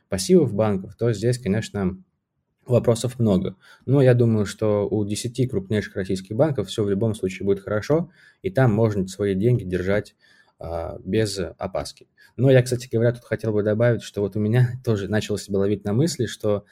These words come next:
как-то я не доверяю никому, ничему, и сейчас все свои деньги я бы все-таки лучше бы держал под подушкой. Правильно это или нет? Ну, а, с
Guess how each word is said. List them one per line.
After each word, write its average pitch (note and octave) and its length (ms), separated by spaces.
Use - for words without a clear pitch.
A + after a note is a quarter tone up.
как-то - 260
я G#2+ 300
не A#2 420
доверяю B2+ 480
никому, B2 440
ничему, C3+ 520
и G2+ 120
сейчас - 500
все - 220
свои G2+ 260
деньги B2 500
я D3+ 160
бы A#2+ 80
все-таки - 420
лучше G2+ 280
бы F2 80
держал F#2 260
под F#2 120
подушкой. - 460
Правильно C3 360
это B2 180
или A#2+ 140
нет? F#3 260
Ну, D3 300
а, F#2+ 360
с - 240